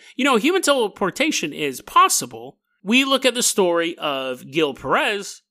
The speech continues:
and then here's the story about Major Tudor Pole." And it had all that stuff, and then it went into how technology is advancing, so stuff can be teleported and so on and so forth. And I go, "Who's Gil Perez? I'd never heard that name before."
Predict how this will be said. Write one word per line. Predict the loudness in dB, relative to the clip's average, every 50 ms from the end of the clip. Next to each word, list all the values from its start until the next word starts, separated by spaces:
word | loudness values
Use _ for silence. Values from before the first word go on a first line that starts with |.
| _ _ -2
and | 0 0 2 2 2
then | 0 0
here's | 2 0 2 0 2 0 0
the | 0 0
story | -2 0 0 0 0 2 0 0 -2 -4
about | -6 -6 -4 -4 -4 -4 -4 -6 -8 -10 -16 _ _ _ _
Major | -6 -4 -4 -4 -4 -6 -10 -8
Tudor | -8 -8 -8 -8 -8 -10 -14
Pole." | -14 -10 -6 -6 -6 -6 -6
And | -8 -10
it | -10 -6
had | -2 -2 -2 -2
all | -2 0 0 2 2 4
that | 4 4 4 2
stuff, | 0 0 0 0 0
and | 0 -6
then | -6
it | -4 -4
went | -4 -4 -4
into | -4 -6 -6 -8 -6
how | -2 0 0 2 0 0 -2 -6 _ _ _ _ _
technology | 0 0 2 2 2 2 2 4 4 2 0 0 0 0 0 0
is | -2 -4
advancing, | -4 -2 0 0 0 0 -2 -4 -6 -6 -6
so | -6 -6 -6 -6
stuff | -6 -6 -6 -6 -6 -6
can | -8 -8
be | -8 -8
teleported | -8 -6 -6 -6 -6 -8 -10 -10 -10
and | -12 -16 -16
so | -16 -18
on |
and | -16 -14
so | -14 -14
forth. | -14 -14 -14 -14
And | -10 -10
I | -8
go, | -8 -8 -8 -8 -10 -6
"Who's | -4 -4 -4 -4 -8
Gil | -2 0 2 2 2 -2
Perez? | -6 -6 -2 0 0 0 0 -4 -6 -12
I'd | -10 -10
never | -6 -4 -4 -2 -2 -4
heard | -4 -4 -4 -4
that | -4 -6 -6
name | -6 -8 -8 -10
before." | -12 -16 -20 -20 -20 -20 -20 -20